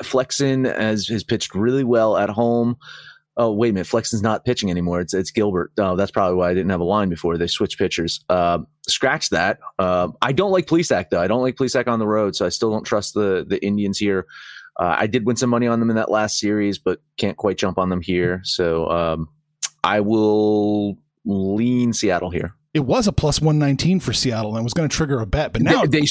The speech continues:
Speaker 1: they switched
Speaker 2: Yeah,
Speaker 1: pitchers.
Speaker 2: yeah.
Speaker 1: That was it.
Speaker 2: Yeah.
Speaker 1: I, I, I like Flexen, man. Fle-,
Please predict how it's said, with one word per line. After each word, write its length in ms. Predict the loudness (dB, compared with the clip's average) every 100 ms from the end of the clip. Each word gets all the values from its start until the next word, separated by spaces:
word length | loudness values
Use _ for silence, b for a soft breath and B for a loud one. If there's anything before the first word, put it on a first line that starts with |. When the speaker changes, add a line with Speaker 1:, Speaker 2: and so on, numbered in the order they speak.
| 2
Speaker 1:
they 120 | 2 2
switched 460 | 2 2 2 2
Speaker 2:
Yeah, 60 | 2
Speaker 1:
pitchers. 380 | 2 2 0 2
Speaker 2:
yeah. 80 |
Speaker 1:
That 60 | 2
was 120 | 4
it. 60 | 2
Speaker 2:
Yeah. 100 | 2
Speaker 1:
I, 300 | 2 2 0
I, 20 | 2
I 20 | 2
like 280 | 2 2 0
Flexen, 440 | 0 0 0 -2
man. 180 | -2 -2
Fle-, 160 | 0